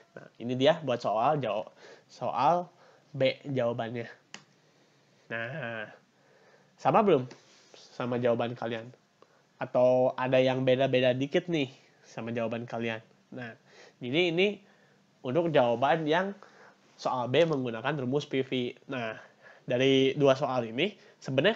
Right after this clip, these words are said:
kalian tuh bebas mau coba yang P V ataupun yang F V, itu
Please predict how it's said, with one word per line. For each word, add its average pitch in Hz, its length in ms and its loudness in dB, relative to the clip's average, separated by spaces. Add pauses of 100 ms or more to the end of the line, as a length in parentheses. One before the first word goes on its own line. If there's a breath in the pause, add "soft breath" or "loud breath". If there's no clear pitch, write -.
kalian 156 240 2
tuh 226 240 2
bebas 190 480 2
mau 135 240 -2
coba 127 240 -2
yang 120 240 -8 (1200 soft breath)
P 165 160 0
V - 60 -10 (500)
ataupun 127 480 -2
yang 120 120 -6 (120)
F 165 240 -2
V, 190 240 0 (160)
itu 170 240 -2